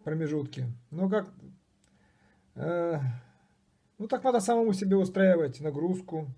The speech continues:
физическую и избегать стрессов, зная, что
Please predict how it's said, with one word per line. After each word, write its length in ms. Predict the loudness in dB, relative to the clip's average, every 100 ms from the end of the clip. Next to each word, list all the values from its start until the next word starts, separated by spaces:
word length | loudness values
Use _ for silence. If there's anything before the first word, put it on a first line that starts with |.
| -10
физическую 800 | -2 -2 -2 -10 -8 -6 -6 -10 -14 _ _ _ _ -10
и 160 | -2
избегать 540 | -2 0 0 2 2 -2
стрессов, 600 | -12 -4 0 0 0 -6 -8 _ _
зная, 420 | -10 -6 -4 -2
что 400 | -4 -4 -4 -4